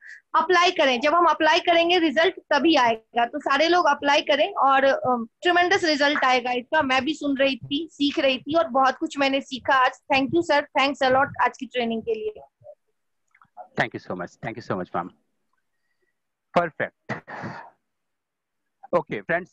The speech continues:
Speaker 2: तो, अ, मुझे लगता है कि we are over time now और आज की training हम यहाँ खत्म कर सकते हैं।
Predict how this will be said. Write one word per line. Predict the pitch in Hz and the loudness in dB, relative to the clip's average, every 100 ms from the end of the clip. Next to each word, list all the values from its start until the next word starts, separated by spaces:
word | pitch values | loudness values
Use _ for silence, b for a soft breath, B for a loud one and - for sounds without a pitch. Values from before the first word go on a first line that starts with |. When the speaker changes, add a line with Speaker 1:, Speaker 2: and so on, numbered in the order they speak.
| - | -4
Speaker 2:
तो, | 170 | -2
अ, | 156 131 131 | 0 -2 -4
मुझे | 131 | -6
लगता | 151 139 156 | -8 -4 -6
है | 151 | -6
कि | - | -10
we | 143 135 | -6 -2
are | 131 123 120 | -2 -2 -6
over | 117 113 - | -6 -8 -6
time | 117 120 120 | -6 -6 -12
now | 120 123 | -4 -4
और | 147 - 110 107 113 | -6 -8 -6 -6 -6
आज | 117 110 _ | -4 -6 _
की | - 127 113 | -8 -6 -6
training | - _ _ - 113 110 110 | -8 _ _ -4 -4 -4 -4
हम | 110 | -4
यहाँ | 107 107 | -4 -6
खत्म | - 110 113 | -8 -10 -6
कर | 127 | -8
सकते | 120 131 151 | -8 -8 -8
हैं। | 165 | -8